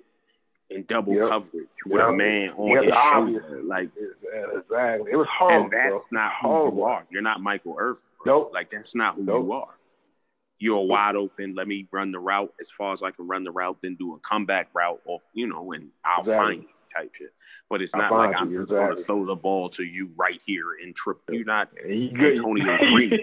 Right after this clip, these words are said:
Speaker 2: You're
Speaker 1: bro.
Speaker 2: not getting that.
Speaker 1: That's not how you
Speaker 2: Yeah.
Speaker 1: build, bro. Like, nah, as soon as they
Speaker 2: Exactly.
Speaker 1: touch him, he's like, "What's going on?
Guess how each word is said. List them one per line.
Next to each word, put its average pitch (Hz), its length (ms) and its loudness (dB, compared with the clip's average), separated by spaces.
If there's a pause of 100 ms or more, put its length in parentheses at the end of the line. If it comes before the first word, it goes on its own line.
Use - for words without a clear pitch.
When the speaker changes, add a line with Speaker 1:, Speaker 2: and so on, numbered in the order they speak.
Speaker 2:
You're 190 80 4
Speaker 1:
bro. 170 140 6
Speaker 2:
not 170 40 0
getting 180 180 4
that. 113 200 2
Speaker 1:
That's 110 220 0
not 113 160 2
how 117 60 2
you 104 200 -4
Speaker 2:
Yeah. 92 120 2
Speaker 1:
build, 87 220 0 (120)
bro. 104 220 -8
Like, 101 260 -2 (100)
nah, 101 300 -2
as 87 160 -2
soon 110 160 0
as 98 60 2
they 107 80 2
Speaker 2:
Exactly. 113 200 -2
Speaker 1:
touch 107 100 -8
him, 87 100 -8
he's 101 140 -6
like, 92 160 -2
"What's 113 120 -6
going 101 260 -4
on? 117 240 -6